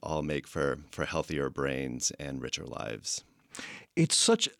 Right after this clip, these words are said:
Speaker 2: a feeling, though, literally a feel, the feeling of love. So
Speaker 1: Yeah.
Speaker 2: I'm just wondering about the science part of it. You know, how, how does the, the research, the technology come into it?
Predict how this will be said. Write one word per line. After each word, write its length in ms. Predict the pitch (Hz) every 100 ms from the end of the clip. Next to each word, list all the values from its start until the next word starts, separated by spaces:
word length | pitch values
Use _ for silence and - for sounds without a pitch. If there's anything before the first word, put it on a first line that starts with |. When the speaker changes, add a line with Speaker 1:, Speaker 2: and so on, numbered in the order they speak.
| -
Speaker 2:
a 100 | 127
feeling, 460 | - 202 226 131
though, 100 | 101
literally 480 | 95 113 139 147 143
a 80 | 123
feel, 160 | - 127
the 140 | 113
feeling 560 | - - 147 170 160 135
of 140 | 113
love. 360 | 110 110 90 71
So 220 | 120 110
Speaker 1:
Yeah. 60 | 120
Speaker 2:
I'm 80 |
just 260 | 117 180 - -
wondering 260 | 202 208 185
about 180 | 170 170
the 80 |
science 400 | - - 151 170
part 260 | - - 123
of 140 | 107
it. 180 | 104 -
You 60 | 117
know, 160 | 120
how, 280 | 123 147 151
how 240 | - 160 185
does 200 | 180 143
the, 160 | 147
the 200 | 123 113
research, 420 | 110 139 - 135 -
the 80 |
technology 640 | - 127 - 104 214 196 151
come 220 | - 92
into 260 | 87 -
it? 140 | -